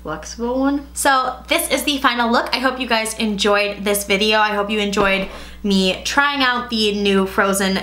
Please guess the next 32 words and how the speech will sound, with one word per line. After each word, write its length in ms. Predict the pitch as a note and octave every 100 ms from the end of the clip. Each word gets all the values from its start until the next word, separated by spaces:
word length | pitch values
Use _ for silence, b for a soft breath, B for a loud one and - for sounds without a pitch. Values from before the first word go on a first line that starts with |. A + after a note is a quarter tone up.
| -
two 220 | - F#3
collection 560 | - G3 F#3+ - F#3+ F#3+
from 260 | - A#3+
ColourPop. 600 | A#3 G#3 G3 G3+ F#3 F#3+
It 80 | G3+
is 120 | G3+
so 220 | - C#4 D4+
hard 220 | B3 A3+
to 60 |
keep 200 | - A3
up 100 | G#3
with 140 | A3 G#3
them, 140 | G3+
but 100 | G3
you 80 | F#3+
guys 220 | F#3+ F3+
know 140 | F#3+ F#3+
I 160 | F#3
always 240 | - G#3 G3+
keep 200 | G#3+ G3+
up 140 | F#3
with 140 | F#3 F3+
their 120 | F3+
Disney 380 | G3 A#3 A3 A3+
stuff 640 | - G3+ G3+ G3+ - - -
because 360 | G#3 G3 F#3
it 140 | - F#3+
is 260 | G3 -
some 200 | - G3
of 160 | F#3+ F#3+
the 340 | G3 F#3 -
best 460 | - F3 F3 - -